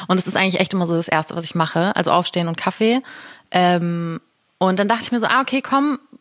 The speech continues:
probierst es mal, ja, wenn das irgendwie alle sagen, so, weil ich auch so manchmal so ein bisschen Schlafprobleme hatte und so, oder habe.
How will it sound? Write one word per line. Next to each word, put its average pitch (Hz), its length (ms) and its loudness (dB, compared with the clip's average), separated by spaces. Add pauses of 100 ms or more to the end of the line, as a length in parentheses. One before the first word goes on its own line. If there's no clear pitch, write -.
(140)
probierst 202 500 0
es - 160 -6
mal, 156 360 2
ja, 226 300 4
wenn 220 160 0
das 226 100 -4
irgendwie 226 260 0
alle 214 180 2
sagen, 233 420 2
so, 233 180 2
weil 190 120 2
ich - 100 -4
auch 208 60 -4
so 208 100 -2
manchmal 208 200 0
so 190 40 -6
ein 196 40 -8
bisschen 175 180 -4
Schlafprobleme 214 600 2
hatte 214 220 -2
und 208 180 -4
so, 208 160 -2 (360)
oder 160 160 0
habe. 190 340 4